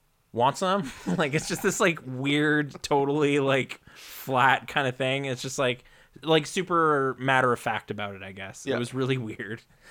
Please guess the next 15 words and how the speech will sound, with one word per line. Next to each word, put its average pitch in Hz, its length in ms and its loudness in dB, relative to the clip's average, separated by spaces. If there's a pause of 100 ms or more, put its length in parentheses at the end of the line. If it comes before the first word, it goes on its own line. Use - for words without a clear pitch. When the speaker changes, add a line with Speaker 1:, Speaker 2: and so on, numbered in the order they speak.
(160)
Speaker 1:
to - 220 -4
hear 120 520 -4
that 113 480 -2
said 113 400 -4
that, 107 320 -4 (220)
like, 107 380 -12
plainly. 104 580 -10 (440)
Uh, 127 240 -2
Speaker 2:
Um, 117 180 -8
Speaker 1:
it 113 100 -4
was, 107 220 -8
it 107 100 -8
was 104 160 -8
kinda 101 200 -10
fun. 95 280 -14